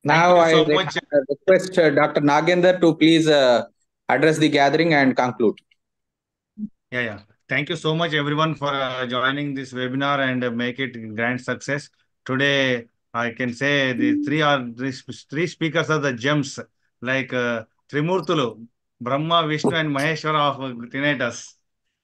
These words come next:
Speaker 2: Doctor Mehboob Shanawaz sir is having vast international knowledge, more than forty-five years plus, and Professor Doctor R K P sir is also having, uh, fifteen years plus experience, and also he completed his P H D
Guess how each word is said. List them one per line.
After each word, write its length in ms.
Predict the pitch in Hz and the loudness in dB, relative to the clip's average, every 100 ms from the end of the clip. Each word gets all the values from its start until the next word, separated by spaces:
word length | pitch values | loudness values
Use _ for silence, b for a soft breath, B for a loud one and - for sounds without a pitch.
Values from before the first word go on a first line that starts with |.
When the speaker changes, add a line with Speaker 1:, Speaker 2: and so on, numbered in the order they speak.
| _ _ _ 113 | _ _ _ -8
Speaker 2:
Doctor 220 | 120 117 | -8 -4
Mehboob 360 | 127 139 160 156 | -2 0 -2 -2
Shanawaz 340 | 151 156 160 151 | -2 0 -2 -2
sir 180 | 156 | -2
is 120 | 151 135 | -2 -4
having 520 | 135 147 151 143 127 | -2 -2 -2 -4 -4
vast 340 | 135 156 - | -4 -4 -6
international 540 | 147 139 147 143 147 139 | -8 -6 -4 -4 -4 -4
knowledge, 320 | 135 143 139 | -2 -2 -4
more 200 | 135 135 | -4 -4
than 200 | 139 143 | -4 -4
forty-five 520 | 135 131 131 135 135 | -4 -6 -6 -6 -4
years 260 | 135 139 139 | -2 -4 -4
plus, 280 | 139 151 - _ _ _ | -6 -6 -8 _ _ _
and 220 | 120 127 | -4 -4
Professor 260 | 127 131 143 | -4 -6 -4
Doctor 260 | 131 127 131 | -4 -2 -2
R 140 | 127 | -2
K 140 | 143 | -4
P 80 | 139 | -6
sir 160 | 139 135 | -4 -4
is 60 | |
also 280 | 127 127 139 | -2 -4 -4
having, 340 | 131 135 135 135 | -4 -4 -2 -2
uh, 240 | 123 113 b _ | -2 -4 b _
fifteen 280 | 135 123 135 | -12 -6 -4
years 200 | 139 135 | -4 -6
plus 200 | 135 127 | -8 -10
experience, 500 | 123 - 139 143 143 | -10 -10 -6 -4 -4
and 180 | 135 127 | -4 -2
also 280 | 127 127 143 | -4 -4 -6
he 100 | 135 | -6
completed 500 | 127 123 143 143 135 | -6 -4 -4 -4 -4
his 120 | 120 | -6
P 180 | 120 139 | -4 -4
H 140 | 143 | -4
D 340 | 151 147 147 | -4 -4 -4